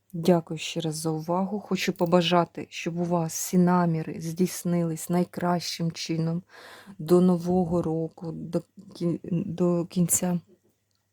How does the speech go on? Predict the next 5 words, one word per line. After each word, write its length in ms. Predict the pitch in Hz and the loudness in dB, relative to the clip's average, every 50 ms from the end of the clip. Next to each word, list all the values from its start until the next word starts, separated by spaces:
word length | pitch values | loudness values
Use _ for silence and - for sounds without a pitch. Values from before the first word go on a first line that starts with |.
| _ _ _ - 277 226 | _ _ _ -10 -6 -6
дві 400 | 175 165 202 220 165 165 185 170 | -4 -4 -4 -6 -4 0 -2 0
тисячі 440 | - 190 175 - - 170 - - | 0 -2 -2 -2 -4 -6 -6 -6
двадцять 400 | 160 170 175 170 165 - 175 170 | -2 0 0 0 0 -2 -4 -6
четвертого 640 | - - - - 170 170 165 - - 170 165 165 165 | -6 -8 -6 -4 -4 -4 -4 -6 -8 -8 -6 -4 -2
року, 400 | 165 170 180 185 190 - 202 196 | 0 0 0 -2 -2 -6 -10 -10